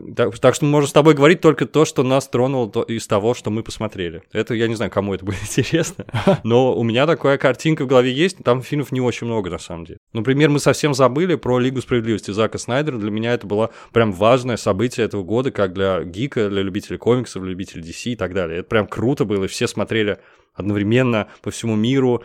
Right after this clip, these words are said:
Speaker 1: Этот фильм в топе везде-везде, где он, м, м, да, где он выходил, и в Кинопоиске, по-моему, даже он в топе.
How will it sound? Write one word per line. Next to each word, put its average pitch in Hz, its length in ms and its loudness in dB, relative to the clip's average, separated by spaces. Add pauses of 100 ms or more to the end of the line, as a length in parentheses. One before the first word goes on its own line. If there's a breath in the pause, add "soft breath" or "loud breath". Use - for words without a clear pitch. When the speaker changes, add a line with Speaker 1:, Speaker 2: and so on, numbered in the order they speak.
(120 loud breath)
Speaker 1:
Этот 107 240 -2
фильм 113 240 -4
в - 80 -20
топе 107 360 2
везде-везде, 101 680 -2
где 98 160 -2
он, 98 100 -4
м, 82 520 -12
м, 101 340 -10
да, 117 160 0
где 98 480 -6
он 101 120 -2
выходил, 98 380 -4
и 92 80 -4
в - 60 -8
Кинопоиске, 110 560 -4
по-моему, 120 340 0
даже 104 240 -2
он 95 80 -4
в - 80 -20
топе. 92 340 -6